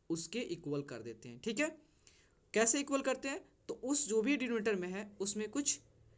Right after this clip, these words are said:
सम नेचुरल नंबर से मल्टीप्लाई करके उसको equal to एलसीएम कर देते हैं। चलो क्वेश्चन को करते हैं। ठीक है, तो हमारा फर्स्ट क्वेश्चन है, देखो, माइनस टू, माइनस थर्टीन बाई सिक्स,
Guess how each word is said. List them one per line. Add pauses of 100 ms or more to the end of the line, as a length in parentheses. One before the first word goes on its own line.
(120)
सम (280)
नेचुरल
नंबर
से (260)
मल्टीप्लाई
करके (240)
उसको
equal
to (360)
एलसीएम
कर
देते
हैं। (120)
चलो
क्वेश्चन
को
करते
हैं।
ठीक
है, (1700)
तो
हमारा
फर्स्ट
क्वेश्चन
है, (340)
देखो, (400)
माइनस (100)
टू, (1120)
माइनस
थर्टीन
बाई
सिक्स,